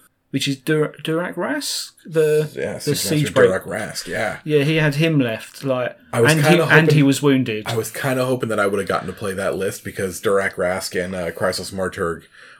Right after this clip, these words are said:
Speaker 2: are, like, fucking mortal enemies, and they meet,
Speaker 1: Yeah.
Speaker 2: they meet on Istvan three, but they didn't,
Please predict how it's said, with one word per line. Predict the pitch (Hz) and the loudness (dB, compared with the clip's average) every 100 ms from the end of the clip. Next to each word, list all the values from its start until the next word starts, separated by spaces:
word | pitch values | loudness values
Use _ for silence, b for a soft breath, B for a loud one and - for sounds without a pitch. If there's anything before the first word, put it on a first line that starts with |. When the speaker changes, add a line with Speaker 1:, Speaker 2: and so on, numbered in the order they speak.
| B | B
Speaker 2:
are, | 92 95 | -4 -2
like, | 87 85 - _ _ _ _ | -4 -6 -12 _ _ _ _
fucking | - - - 92 | -14 -8 -6 -6
mortal | 92 90 87 87 | -4 -2 -2 -4
enemies, | 90 95 104 104 | -6 -6 -6 -6
and | 95 | -6
they | 92 | -4
meet, | 92 98 | -4 -2
Speaker 1:
Yeah. | 156 143 | 2 4
Speaker 2:
they | 101 | 4
meet | 113 117 | 0 -2
on | 95 90 85 - | -2 -6 -10 -10
Istvan | 82 - 82 80 | -10 -8 -10 -8
three, | 95 82 | -8 -6
but | 82 - | -8 -6
they | 92 | -6
didn't, | 87 82 82 | -6 -8 -14